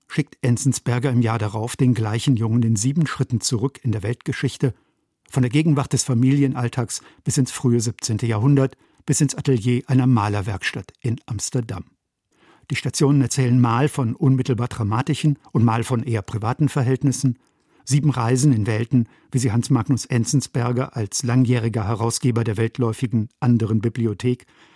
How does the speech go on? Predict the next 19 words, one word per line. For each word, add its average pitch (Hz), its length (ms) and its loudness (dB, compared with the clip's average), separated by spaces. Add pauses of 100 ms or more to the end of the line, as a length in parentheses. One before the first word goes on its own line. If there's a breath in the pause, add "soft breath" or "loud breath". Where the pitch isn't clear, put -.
(240 soft breath)
auch 127 140 -2
seinem 123 260 2
erwachsenen 117 640 -4
Lesepublikum 110 840 -4
nahegebracht - 720 -6
hat. - 160 -20 (880 soft breath)
Die - 60 -8
Übergänge 151 680 -2
von 107 220 -8
der 104 260 -12
einen 123 320 4
zur - 220 -4
anderen 131 300 4
Episode 127 560 0 (360 loud breath)
gehorchen 143 400 2
dabei 139 220 -2
einem 139 220 2
einfachen 131 480 0
Verfahren. 127 640 -2